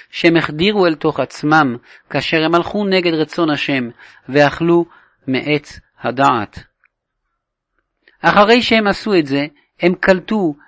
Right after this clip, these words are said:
איזה דבר נורא שהם עשו, והם הבינו כי בעתיד החיים לא יהיו הגן עדן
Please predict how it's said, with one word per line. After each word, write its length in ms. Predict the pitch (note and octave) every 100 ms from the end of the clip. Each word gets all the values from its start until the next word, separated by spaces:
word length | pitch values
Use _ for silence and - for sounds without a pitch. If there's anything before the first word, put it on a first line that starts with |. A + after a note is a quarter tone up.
| _
איזה 300 | D#3+ F#3 F3+
דבר 340 | E3+ D3 E3+
נורא 440 | F3 D3 C3 C#3+ B2+ - _ _
שהם 340 | - C#3 B2
עשו, 420 | A2+ - B2+ A2 - _ _ _ -
והם 280 | B2 C#3 D3
הבינו 460 | C#3+ D#3+ D3+ B2 A#2+
כי 100 | C3+
בעתיד 580 | C#3 C#3 - F#3+ D3+ B2+ _ _
החיים 560 | D3+ - E3 F3 E3+ E3 - - _
לא 200 | F#3+ G3
יהיו 320 | G3+ F#3 F#3+
הגן 260 | F#3 E3 E3
עדן 420 | G3+ G3+ D3 D3